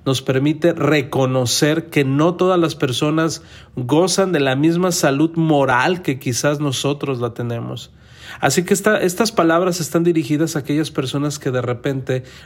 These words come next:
los han traicionado, les han sido desleales, les han roto el corazón,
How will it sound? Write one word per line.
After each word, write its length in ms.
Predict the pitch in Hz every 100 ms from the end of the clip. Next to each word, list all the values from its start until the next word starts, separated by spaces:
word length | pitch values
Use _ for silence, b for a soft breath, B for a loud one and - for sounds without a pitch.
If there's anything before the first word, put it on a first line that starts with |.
| B
los 220 | 139 131
han 80 | 131
traicionado, 920 | 135 131 135 123 135 135 127 127 123
les 220 | 120 117
han 100 | 131
sido 300 | 123 135 131
desleales, 840 | 123 113 123 123 123 123 127 120 - B B B
les 140 | 120 135
han 100 | 131
roto 200 | 135 135
el 100 | 120
corazón, 720 | 123 117 113 139 135 131